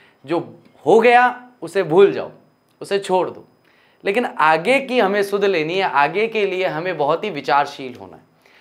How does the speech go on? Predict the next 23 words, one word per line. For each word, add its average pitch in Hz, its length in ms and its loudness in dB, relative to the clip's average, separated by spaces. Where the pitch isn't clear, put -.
हमारी 247 240 4
विचारशीलता 254 640 0
ये 240 260 0
है 233 80 0
कि 247 420 -4
अभी 190 480 2
हमारे 202 260 2
पास 214 220 4
समय 175 300 -2
है 120 300 -8
और 220 100 -2
ये 262 80 2
बिल्कुल 269 480 2
सही 240 320 4
समय 214 240 0
है 202 180 4
अपनी 208 220 0
पढ़ाई 165 280 0
को 190 140 -2
शुरू 151 240 -6
कर 131 120 -8
देने 82 300 -14
का, - 140 -20